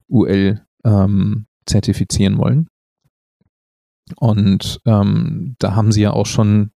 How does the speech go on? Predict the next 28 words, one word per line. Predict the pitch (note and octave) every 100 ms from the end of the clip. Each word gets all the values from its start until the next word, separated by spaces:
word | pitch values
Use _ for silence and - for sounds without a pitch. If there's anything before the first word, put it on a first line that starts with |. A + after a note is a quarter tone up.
| F3 D3+ _ _ - -
einen | - G#2+ G#2+
guten | - G#2+ -
Teil | - G#2 G#2
an | A2 A2 A2 A#2
Zellen | - G2+ G2+ G2+
und | G#2+
Flugzeugen | - A2+ - A2+ A#2 A2+
ein | - A2+
S | A2+ -
T | G#2
C | - A2+
eingebaut. | A#2+ A2 A2 A#2 A#2+ D#3 - - - - - - _ G2+
Und | G#2 G2+ -
ich | A#2+ -
gehe | G#2+
davon | G#2+ G#2 - F#2+
aus, | G2 G#2 -
dass | G2 -
das, | G#2+ G2 - - -
wenn | G2
das | G2 G2+ - -
tatsächlich | - G2 G2 - -
zugelassen | - G#2+ G#2 G2 - G2
wird | G2+
für | - G2+
mehr | G2 G2
Flugzeuge, | - A2 - - G#2+ G#2+ G2+ - _ _
ähm, | G#2+ F#2+ F#2+ G2 G2+ -